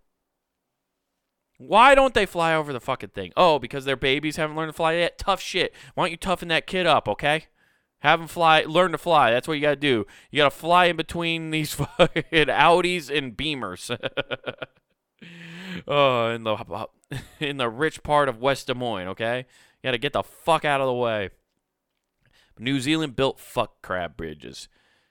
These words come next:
So these things we can bid to, I just, it, like, they have fuck bridges. These crabs just go over the bridge, and then they get, they're on their merry way.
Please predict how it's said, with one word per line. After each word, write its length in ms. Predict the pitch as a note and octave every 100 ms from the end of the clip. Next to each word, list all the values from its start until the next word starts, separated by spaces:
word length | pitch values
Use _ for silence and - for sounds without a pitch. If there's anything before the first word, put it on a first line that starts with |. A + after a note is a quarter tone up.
| _
So 140 | -
these 180 | G2+ G#2
things 200 | A#2 G2+
we 80 | G2
can 100 | F#2+
bid 160 | G2+
to, 140 | F#2 -
I 140 | C#3+ G#3
just, 240 | D3+ -
it, 160 | D3 C#3
like, 160 | D3+
they 100 | F3
have 140 | F#3+ -
fuck 300 | A#3 A3+ -
bridges. 500 | A#2 F2+ E2 - - _ _ _ _
These 160 | C3 B2+
crabs 340 | E3 E3+ E3
just 160 | D#3 C#3
go 240 | D#3+ F#3+
over 180 | G#3 G3+
the 80 | G3+
bridge, 640 | G3+ G#3+ G#3+ E3+ - - _ _ _ _ -
and 120 | D3+
then 140 | D#3+
they 160 | E3 E3
get, 160 | E3+
they're 160 | E3+ F#3
on 120 | F3+
their 100 | F3+
merry 300 | F3+ F3+ F3+
way. 360 | F3+ F3+ D3+